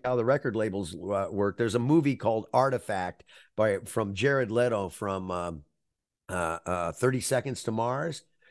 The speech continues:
I recommend it highly to anybody that wants to see how the music business works,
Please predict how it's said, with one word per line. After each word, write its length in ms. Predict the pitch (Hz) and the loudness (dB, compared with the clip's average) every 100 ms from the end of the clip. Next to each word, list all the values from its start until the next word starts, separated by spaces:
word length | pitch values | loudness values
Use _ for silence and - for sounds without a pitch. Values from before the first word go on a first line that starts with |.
| _ - | _ -2
I 180 | 123 135 | 0 0
recommend 760 | 110 123 165 160 147 143 143 | -4 2 2 2 0 0 0
it 80 | 131 | -2
highly 720 | 120 - 151 180 165 139 113 | -4 -6 0 2 2 0 0
to 200 | 104 - | -4 -6
anybody 520 | 175 202 190 160 151 139 | -6 0 2 4 2 2
that 120 | 127 | 0
wants 280 | 123 127 - | 0 0 -2
to 80 | |
see 180 | 107 123 | -4 0
how 140 | 117 113 | 2 0
the 100 | 107 | 0
music 460 | 120 107 107 - | -2 0 -4 -6
business 400 | 104 90 98 85 | -6 -4 -4 -4
works, 340 | 98 92 85 | 0 0 0